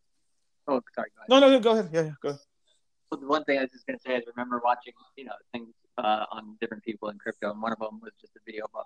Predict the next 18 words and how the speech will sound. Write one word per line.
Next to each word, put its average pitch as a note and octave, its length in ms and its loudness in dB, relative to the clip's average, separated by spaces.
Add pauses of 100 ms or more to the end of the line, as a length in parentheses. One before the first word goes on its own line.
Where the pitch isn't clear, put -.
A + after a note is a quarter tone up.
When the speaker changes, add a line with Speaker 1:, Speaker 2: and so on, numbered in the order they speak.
(140)
Speaker 1:
Vitalik, A2+ 460 -4 (140)
and, G#2+ 100 -20 (600)
uh, G#2+ 300 2 (1000)
I A#2 180 -2 (180)
can't A2+ 200 -8
do G#2+ 100 -16
his G#2 160 -16
voice, G#2+ 240 -12
but G2 100 -20
I - 20 -18 (120)
could, G#2 140 -20
it'd - 80 -20
be - 80 -20 (100)
hilarious, G#2+ 460 -18 (100)
but, G#2 160 -4 (380)
um, A2+ 260 2
<laughs> - 20 0
it's - 120 -2